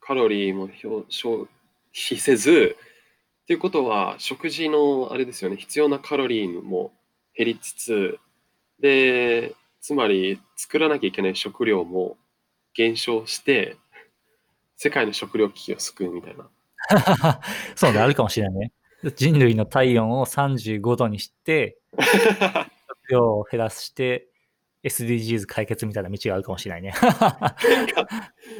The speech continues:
Speaker 1: すごい攻め方ですけどね。でも。
Speaker 2: <laughs>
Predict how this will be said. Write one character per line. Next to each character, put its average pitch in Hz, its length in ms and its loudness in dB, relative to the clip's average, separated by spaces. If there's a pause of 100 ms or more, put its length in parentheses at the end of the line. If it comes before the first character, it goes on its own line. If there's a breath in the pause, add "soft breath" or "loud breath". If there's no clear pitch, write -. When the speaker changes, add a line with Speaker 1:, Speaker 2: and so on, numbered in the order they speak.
(360 loud breath)
Speaker 1:
す 165 220 -6
ご 214 160 6
い 190 60 6
攻 147 180 6
め 147 60 8
方 147 240 2
で 107 120 2
す - 120 -20
け 107 80 -4
ど 95 100 -8
ね。 92 140 -14 (180)
で 131 80 -4
も。 147 60 4
Speaker 2:
<laughs> 143 220 -2